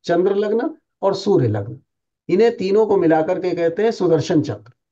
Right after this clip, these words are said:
ये सुदर्शन चक्र पहले बनाया जाता है, उसमें देखा जाता है कि हम mind, हम body हमारी कुछ कहती है, mind कुछ कहता है,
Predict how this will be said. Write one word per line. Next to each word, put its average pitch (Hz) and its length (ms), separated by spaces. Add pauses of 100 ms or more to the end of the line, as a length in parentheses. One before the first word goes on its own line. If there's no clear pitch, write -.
(800)
ये 226 180
सुदर्शन 202 600
चक्र 233 440 (200)
पहले 175 220
बनाया 160 400
जाता 175 300
है, 233 260 (200)
उसमें 208 360
देखा 208 300
जाता 214 300
है 233 80
कि 226 100
हम 202 280
mind, 240 380 (380)
हम 208 180
body 196 360
हमारी 233 300
कुछ 220 220
कहती 226 320
है, 254 60
mind 220 340
कुछ - 200
कहता 120 320
है, 135 100